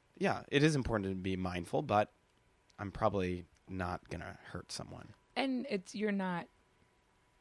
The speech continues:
Speaker 2: I think that y-, you don't serve yourself if you're, like, stepping on your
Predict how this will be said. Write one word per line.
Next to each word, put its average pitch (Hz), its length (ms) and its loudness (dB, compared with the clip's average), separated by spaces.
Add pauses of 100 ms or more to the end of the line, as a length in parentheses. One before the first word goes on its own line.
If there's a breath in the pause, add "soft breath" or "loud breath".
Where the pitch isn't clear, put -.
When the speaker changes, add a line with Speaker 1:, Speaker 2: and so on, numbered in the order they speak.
(420)
Speaker 2:
I 208 120 4
think 196 300 -4
that 175 160 -6
y-, 269 80 -14 (120)
you 185 120 0
don't 214 240 0
serve 220 220 -2
yourself 185 520 -4 (600)
if 185 180 -4
you're, 190 140 -2
like, 165 240 -4 (160)
stepping 175 540 0
on 175 180 2
your 165 160 -2